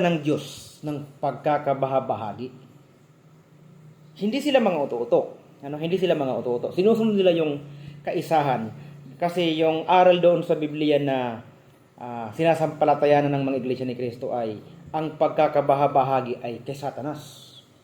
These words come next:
At doon, sinitas niya sa akin yung, ano, yung talata ng Biblia, hindi ko ma-, hindi ko lang maalala, na maging magkaisa kayo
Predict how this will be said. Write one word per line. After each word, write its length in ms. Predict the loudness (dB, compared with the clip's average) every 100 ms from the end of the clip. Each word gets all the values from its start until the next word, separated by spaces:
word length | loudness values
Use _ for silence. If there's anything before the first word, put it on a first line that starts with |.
| _ _ _ _ _
At 180 | -8 4
doon, 440 | 6 8 6 2 -8 -20 -20 -20 -20 _ _ -20 -20 -10
sinitas 360 | -6 -6 -6
niya 80 | -4
sa 120 | -2 -2
akin 160 | 0
yung, 160 | 0 2 0
ano, 120 | 0
yung 160 | 0 2
talata 280 | 2 2 0
ng 160 | -4 -4
Biblia, 240 | -4 -4
hindi 240 | -4 -6
ko 80 | -4
ma-, 320 | -6 -6 -6
hindi 240 | -4 -4 -2
ko 80 | -2
lang 80 |
maalala, 640 | -2 -2 0 0 0 -2 -8 -14 -20 _ _ _ _ _
na 400 | -4 -2 -2 -6 -14 -20 _ -6
maging 720 | -2 0 0 0 0 -2 -2 0
magkaisa 560 | 0 4 4 4 -2 2
kayo 400 | 4 4 0